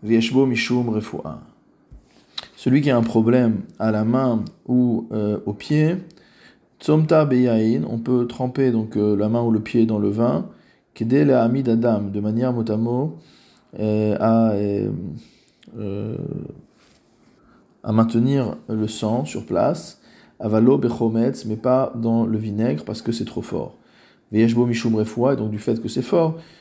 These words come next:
cela, de manière évidente, constitue une refoua. Ve'imhu meunag, et si c'est quelqu'un, on va dire, de, de très, euh, délicat,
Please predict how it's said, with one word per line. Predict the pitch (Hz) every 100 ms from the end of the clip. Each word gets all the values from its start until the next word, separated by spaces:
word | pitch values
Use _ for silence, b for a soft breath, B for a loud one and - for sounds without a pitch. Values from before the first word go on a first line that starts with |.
| B
cela, | - - 110 120 127 -
de | 107
manière | 107 110 107
évidente, | 110 107 123 127 127
constitue | 113 113 117 - 131 -
une | 110
refoua. | 101 98 98 101 120 190 220 B B B B B -
Ve'imhu | 113 113 170 160 170
meunag, | 156 131 120 120 131 120 113 - - _ _ _ _
et | -
si | 117
c'est | - 127
quelqu'un, | 131 123 135 127 117 110
on |
va | 104
dire, | 107 113 113 110
de, | 113 101 101 95 92 90 85
de | 87
très, | 82 - 107 101
euh, | 92
délicat, | 92 92 90 - 117 151 226